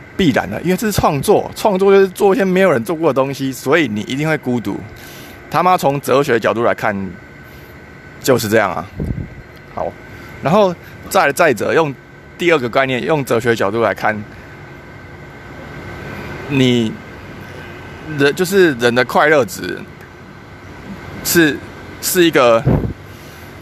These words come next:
跟人的特质有关。你，你天性乐观的人，你天性，你天生就是比较容易快乐的人，在哪个地方都会快乐。啊，你天生就是这种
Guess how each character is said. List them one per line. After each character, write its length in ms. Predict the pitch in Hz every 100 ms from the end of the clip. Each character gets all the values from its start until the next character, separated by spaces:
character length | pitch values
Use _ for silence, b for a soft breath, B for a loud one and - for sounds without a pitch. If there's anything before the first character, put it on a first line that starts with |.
| -
跟 160 | 175
人 140 | 185 143
的 120 | 127
特 180 | 180 147
质 160 | - 104
有 120 | 95
关。 320 | 95 107 113 117 -
你， 180 | 131 123
你 140 | 127
天 200 | 113 151
性 220 | 156 165
乐 160 | 156 143
观 200 | 113 131
的 120 | 123
人， 180 | 107 98 98
你 80 |
天 160 | 117 180
性， 160 | 160 180 127
你 120 | 123
天 180 | 160 180
生 180 | 180
就 80 | 175
是 320 | 165 170 156 139 B B B B
比 60 | 120
较 140 | 147
容 140 | 143 135
易 40 |
快 220 | 120 147
乐 100 | 131
的 100 | 107
人， 140 | 101 85 107
在 140 | 151 143
哪 180 | 113
个 80 | 107
地 100 | 120
方 140 | 123 117
都 80 |
会 80 | 113
快 200 | 107 113
乐。 160 | 104 - - - -
啊， 80 |
你 100 | 180
天 200 | 135 165
生 160 | 170 175
就 100 | 170
是 160 | 165 160
这 100 | 160
种 300 | 131 107